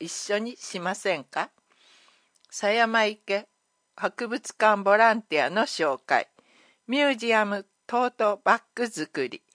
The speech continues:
動物の手袋人形作り。青年貢献制度の紹介。相談、ボッチャ体験。狭山の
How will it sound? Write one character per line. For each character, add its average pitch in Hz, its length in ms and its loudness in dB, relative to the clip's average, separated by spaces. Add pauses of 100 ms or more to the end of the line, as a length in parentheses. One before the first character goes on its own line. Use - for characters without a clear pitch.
(460)
動 254 220 8
物 233 320 -4
の 202 200 4
手 196 180 -2
袋 233 480 0
人 220 380 -2
形 151 280 0
作 151 320 -10
り。 - 140 -20 (1000)
青 240 360 0
年 214 360 -4 (120)
貢 240 240 -4 (100)
献 240 240 -2
制 214 340 -2
度 156 140 -4
の 214 140 -4
紹 139 440 -6
介。 - 220 -4 (500)
相 196 440 -2
談、 175 280 2 (280)
ボ 214 100 4
ッ 247 60 0 (120)
チ 226 100 0
ャ 220 60 0
体 208 340 0
験。 - 280 -4 (400)
狭 302 240 6
山 175 280 4
の 151 200 -4